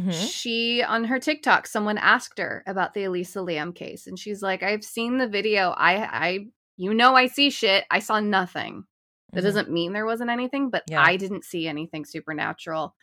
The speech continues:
Speaker 2: And I think the documentary kinda covered some of the stuff that seemed creepy about it, like,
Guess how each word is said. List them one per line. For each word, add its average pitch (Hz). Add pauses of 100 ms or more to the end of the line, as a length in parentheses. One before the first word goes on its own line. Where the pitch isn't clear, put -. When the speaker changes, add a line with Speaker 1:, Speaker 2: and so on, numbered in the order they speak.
(320)
Speaker 2:
And 220
I 254
think 302
the 440
documentary 175
kinda 165
covered 156
some 170
of 180
the 170
stuff 156
that -
seemed 170
creepy 214
about 240
it, 240
like, -